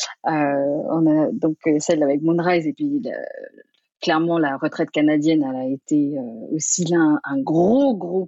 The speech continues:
point, euh, euh, intense. Et je crois que ça a été un point, euh, d'activation. C'est, c'est comme un, il y a eu, voilà, il y a eu ce burn et puis,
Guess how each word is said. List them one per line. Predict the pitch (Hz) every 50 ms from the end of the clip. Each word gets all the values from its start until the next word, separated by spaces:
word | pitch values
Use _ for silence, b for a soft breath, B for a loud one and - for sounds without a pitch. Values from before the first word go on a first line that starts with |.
| -
point, | - 190 185 180 185 185 180 180 170 156
euh, | 147 143 143 - B B B B B B B B B B B B B B B B _ -
euh, | 170 165 156 147 143 143 139 139 135 120 104 101 98 90 - - _ -
intense. | 202 208 - - 220 185 196 247 254 - - - - - _ _ _
Et | 180 180
je | 180 -
crois | - - 208 220
que | 214 _ - - 190
ça | 175 - 175
a | 160
été | 160 151 - 208 202
un | 175 170
point, | 160 - 202 202 202 208 208 202 175
euh, | 165 156 156
d'activation. | 160 160 208 208 - - - - - 233 226 202 214 208 202 - - - 190 180 - _ _ _
C'est, | - - 185 165 165
c'est | 165 - 180 151
comme | - - 196 202 202
un, | 196 185 175 175 170 165 165 160 160 160 160 - _ _ _ _ _ _ _ _ _ _ _ -
il | 170
y | 175
a |
eu, | 185 190 185 160 117 101 - b b b b b b b -
voilà, | 196 180 165 151 139 - -
il | - - - - - - 160 - 170
y | 165
a |
eu | 170
ce | 170 - 185
burn | 170 160 190 202 208 208 220 226 202
et | 175
puis, | - 185 170 165 160 151